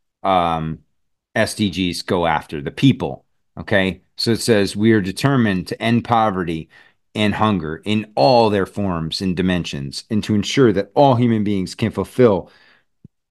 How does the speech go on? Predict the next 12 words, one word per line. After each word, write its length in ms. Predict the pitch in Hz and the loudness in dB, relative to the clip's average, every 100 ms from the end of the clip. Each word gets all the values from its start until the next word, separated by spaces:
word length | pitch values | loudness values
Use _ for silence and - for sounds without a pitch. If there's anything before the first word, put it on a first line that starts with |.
| _ _ | _ _
their 200 | 156 156 | 4 4
poten-, 540 | 123 - 135 135 - | 2 2 2 2 -6
potential 500 | - - 127 117 107 | -10 -2 0 2 0
in 160 | 107 107 | 2 2
dignity 580 | 113 104 110 113 117 117 | 4 4 4 4 2 0
and 200 | 104 107 | 0 0
equality 640 | 113 - 101 95 90 87 - _ _ _ _ _ _ _ - | 0 0 0 0 -2 -4 -8 _ _ _ _ _ _ _ 0
in 140 | 113 | 2
a 80 | 98 | 2
healthy 440 | - 80 - 85 | 0 -6 -6 -8
environment." 540 | 78 78 73 64 58 - _ _ _ | -6 -4 -4 -6 -12 -20 _ _ _
Planet. 420 | - 151 110 73 | -2 0 2 -2